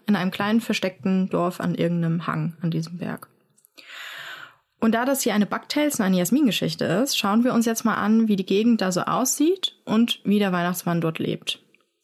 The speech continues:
In diesem Gebiet gibt es große Moorgebiete und Wälder, außerdem sogenannte Fjells. Und der Fjell, beziehungsweise halt auf Finnisch Tunturi, ist quasi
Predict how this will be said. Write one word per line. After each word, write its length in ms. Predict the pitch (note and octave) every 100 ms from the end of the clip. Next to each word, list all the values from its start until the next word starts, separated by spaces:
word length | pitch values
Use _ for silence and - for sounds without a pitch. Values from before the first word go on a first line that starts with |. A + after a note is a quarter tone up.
| _ _ - - - - - _ _
In 140 | - A3
diesem 240 | B3+ B3
Gebiet 340 | A3+ C4 F4 F4
gibt 180 | C4
es 120 | A3+ -
große 320 | A#3 C4 B3
Moorgebiete 840 | G3+ G3 F#3+ F3+ E3 D#3+ F#3+ G#3
und 160 | A#3 F#3+
Wälder, 500 | F3 F3 F3 F#3+ D4 _ _
außerdem 440 | F#3+ G#3+ G#3 G#3
sogenannte 440 | G3+ G3 F3+ F3+ F3+
Fjells. 680 | - E3+ D#3+ E3+ - - _ _ _
Und 180 | - F3
der 120 | E3
Fjell, 380 | E3+ F#3+ F#3 C4 E4+ _
beziehungsweise 460 | - - G3 F#3+ F3+
halt 220 | D#3+ F#3
auf 80 | E3+
Finnisch 380 | - A#3 A#3 -
Tunturi, 560 | - G#3+ A#3+ B3 C#4+ - - - - - -
ist 180 | G#3+
quasi 480 | - A3+ G#3 G#3+ G3